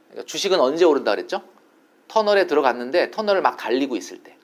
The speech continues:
터널을 막 달려. 터널은 아직 햇빛을 못 보고 있죠. 근데 저기 끝에 터널의 끝이 보여. 빛이 보여. 그때 사야 되는 거예요. 근데 지금은 터널에 이제 들어왔어. 이제 들어왔어. 근데 깜깜해. 저기 빛이 안 보여.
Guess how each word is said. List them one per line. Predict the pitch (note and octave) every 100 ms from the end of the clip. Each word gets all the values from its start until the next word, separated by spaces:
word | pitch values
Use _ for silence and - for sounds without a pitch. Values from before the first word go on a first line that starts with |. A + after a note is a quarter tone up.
| C3
터널을 | - G#3+ G3
막 | C#3+
달려. | - A#2 A2+ - - _ _ _ _
터널은 | A#3 A#3 G#3+
아직 | C#3 C#3
햇빛을 | A3 G3+ A3+
못 | D#3 B2
보고 | D3 A2+
있죠. | - C3
근데 | D3+ F3+
저기 | D#3 E3 A3+ G#3+
끝에 | G#3 G#3 E3+
터널의 | - A#3 A3+ G#3+ G3+
끝이 | C#4 - - -
보여. | D3 D3+ A2+ - - _ _ -
빛이 | F#3 F3+ A3+
보여. | D#3 E3+ A#2+ - - _
그때 | - G#3+
사야 | G#3+ F#3 D#3+
되는 | A#2+ F#2+
거예요. | E2+ F#2+ - _ _ _ _
근데 | - G3+
지금은 | G#3 G3 A3 G#3+
터널에 | B3+ C#4 B3+
이제 | F3+ F3
들어왔어. | E3+ F3+ C3+ - F#3+ B2+
이제 | D3+ G3+ B3+
들어왔어. | E3 G#2 - F2+ - _ _ _ _ _
근데 | - G3+ A3 F3+ - - _ _ _ _
깜깜해. | G#3+ A#3+ B3 D3 F2+ - _ _ _ _ _
저기 | - F3+ G#3 C4 A3
빛이 | G3 G#3 B3 - -
안 | C3
보여. | C#3+ E3+ G2+